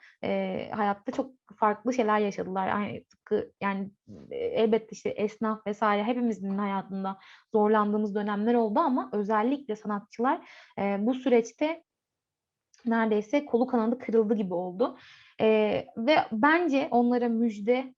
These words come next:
e, eğer işte, e, eğer beni dinliyorsanız bir sanatçı olarak veya, e, tanıdıklarınız varsa veya bu konuda güzel haberler bekliyorsanız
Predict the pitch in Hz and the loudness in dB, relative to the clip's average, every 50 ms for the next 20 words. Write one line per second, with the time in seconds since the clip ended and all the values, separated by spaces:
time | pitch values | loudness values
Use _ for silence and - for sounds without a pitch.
0 | _ _ _ - - 208 208 208 208 202 - 214 226 226 220 220 - - - - | _ _ _ -6 -4 -2 -2 -2 -2 0 0 2 2 2 0 -2 -8 -16 -8 -4
1 | 226 208 208 233 - - - 214 214 202 196 196 185 - 226 233 233 220 226 220 | -4 -4 -4 -6 -8 -8 -6 -4 -4 -2 -4 -4 -2 0 2 2 4 4 2 0
2 | 220 214 214 220 226 226 226 - 226 220 202 202 208 - 233 220 214 214 214 - | 0 -2 -2 -2 -2 -2 -4 -4 -6 -6 -6 -6 -6 -4 -4 -4 -4 -6 -6 -2
3 | - 233 214 214 214 214 214 214 202 214 214 214 214 214 208 - - - - - | -2 0 2 2 2 0 -2 -2 -2 -2 0 2 2 0 0 -4 -8 -18 -20 -20
4 | _ _ 202 202 202 202 202 196 - - 240 226 220 208 214 - 214 208 214 240 | _ _ -4 -2 0 0 -2 -2 -2 0 0 0 0 0 -2 -2 -2 0 2 2
5 | 285 269 262 254 233 202 190 - - - 277 370 - - - _ _ - 220 220 | 0 2 2 2 2 2 0 -4 -6 -6 -6 -6 -6 -12 -20 _ _ -2 0 0
6 | 220 220 240 233 - 269 247 226 240 214 214 208 226 254 262 269 220 220 208 202 | 0 0 -2 0 0 0 2 2 2 0 2 2 2 2 2 2 2 2 2 2
7 | 196 190 190 190 202 165 - - 190 190 - 214 247 294 294 - | 0 -2 -4 -4 -6 -8 -8 -8 -10 -8 -6 -4 -4 -4 -4 -8